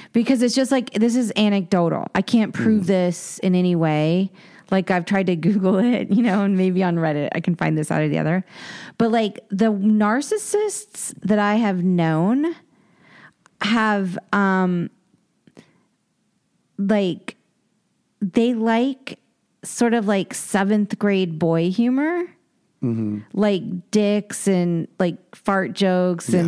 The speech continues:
Speaker 2: Yeah.
Speaker 1: poop and the, like, like, what to me. And I was like, "There's something about that to me that ma-, like,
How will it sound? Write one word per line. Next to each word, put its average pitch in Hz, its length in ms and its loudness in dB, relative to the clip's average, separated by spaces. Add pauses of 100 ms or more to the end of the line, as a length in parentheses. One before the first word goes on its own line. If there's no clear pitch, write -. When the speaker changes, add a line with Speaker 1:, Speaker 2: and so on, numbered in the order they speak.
(100)
Speaker 2:
Yeah. - 80 -4
Speaker 1:
poop 190 300 2
and 175 180 2
the, 170 140 0 (160)
like, 175 260 -2 (320)
like, 196 260 0
what - 420 -2
to - 120 2
me. 214 220 2 (320)
And 226 140 0
I 233 120 0
was 233 120 0
like, 226 180 -2 (560)
"There's 240 300 0
something 330 720 0
about 185 480 -2
that 160 440 -2
to 202 120 0
me 185 500 0 (460)
that 185 480 -2
ma-, 196 320 2
like, 180 400 -2